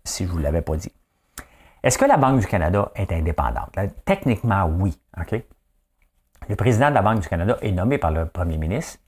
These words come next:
mais il est indépendant. Il fait ce qu'il veut. Mais il fait pas tout à fait ce qu'il veut, malgré ce qu'on pense qu'il fait ce qu'il veut.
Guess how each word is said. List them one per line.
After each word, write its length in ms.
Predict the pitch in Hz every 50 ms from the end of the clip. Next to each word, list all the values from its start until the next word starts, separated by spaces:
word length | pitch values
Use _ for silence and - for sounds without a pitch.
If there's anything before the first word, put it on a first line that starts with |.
| _ _ _
mais 100 | 95 95
il 40 | 98
est 120 | 95 -
indépendant. 440 | 95 92 92 87 - 73 73 71 - - _
Il 60 | - -
fait 120 | - -
ce 100 | - -
qu'il 140 | - - 85
veut. 120 | 78 69 - _ _ _ _ _ _ _ - - - _ _ _ _ _ _ _ _ _
Mais 100 | - 147
il 40 | 143
fait 120 | - 247
pas 160 | 254 254 320 -
tout 120 | - - -
à 80 | 92
fait 120 | - - 113
ce 120 | - -
qu'il 140 | - - 92
veut, 100 | 113 131
malgré 340 | 120 87 78 92 - 98 104
ce 80 | -
qu'on 160 | - - 87 85
pense 320 | - 107 107 110 101 -
qu'il 140 | - - -
fait 140 | - 101 -
ce 100 | - -
qu'il 140 | - 85
veut. 120 | 76 73